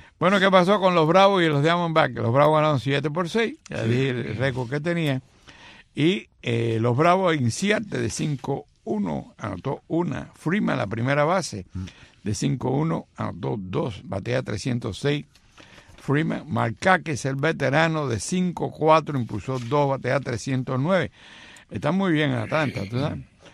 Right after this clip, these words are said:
Speaker 1: Por
Speaker 2: Claro.
Speaker 1: cierto, a-, Acuña, que es el primer bateador, ayer se fue de cinco cero.
Speaker 2: Wow.
Speaker 1: Una cosa rara en
Speaker 2: Sí.
Speaker 1: Acuña. Mm.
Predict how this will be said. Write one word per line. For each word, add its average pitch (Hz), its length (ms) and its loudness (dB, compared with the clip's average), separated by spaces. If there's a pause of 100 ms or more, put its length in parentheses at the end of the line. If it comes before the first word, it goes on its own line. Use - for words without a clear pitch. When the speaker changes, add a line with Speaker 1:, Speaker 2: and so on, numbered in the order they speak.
(120)
Speaker 1:
Por 110 140 -6
Speaker 2:
Claro. 113 40 -2
Speaker 1:
cierto, 180 240 2
a-, 127 280 0
Acuña, 156 480 2
que - 60 -6
es 120 80 0
el 113 40 -6
primer 123 300 -2
bateador, 131 560 0
ayer 110 260 -2
se 127 100 -2
fue 117 200 -2
de 117 80 0
cinco 104 360 -6
cero. 214 280 -6 (400)
Speaker 2:
Wow. 80 180 -14
Speaker 1:
Una - 100 -12
cosa 98 320 -10
rara 160 400 -8
en 110 160 -8
Speaker 2:
Sí. 117 60 -4
Speaker 1:
Acuña. 165 300 -2 (320)
Mm. 113 140 -2